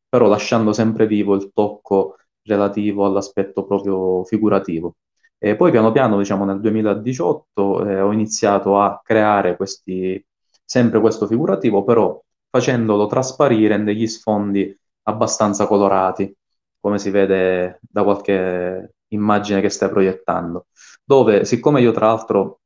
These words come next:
oltre a essere un pittore, diciamo, sono pure un ceramista, perché mio padre, mm, con mio padre avevamo acquistato un, un forno per la ceramica e quindi siccome lui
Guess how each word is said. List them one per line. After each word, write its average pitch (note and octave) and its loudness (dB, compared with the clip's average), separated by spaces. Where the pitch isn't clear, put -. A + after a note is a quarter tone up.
oltre - -2
a - 2
essere G#2+ -4
un G2 -6
pittore, G2+ -2
diciamo, F#2 -6
sono G#2+ -4
pure G#2+ 0
un G2 -2
ceramista, G2 -4
perché F#2 -4
mio G2 -2
padre, F#2+ 2
mm, G#2 -6
con - -4
mio G#2 -2
padre G#2+ 2
avevamo G2+ 0
acquistato G#2 -6
un, G#2 -4
un A2 -4
forno G#2+ 2
per G2 -2
la G#2+ 2
ceramica A2 0
e - -6
quindi G2+ -2
siccome G#2 -4
lui G#2 -2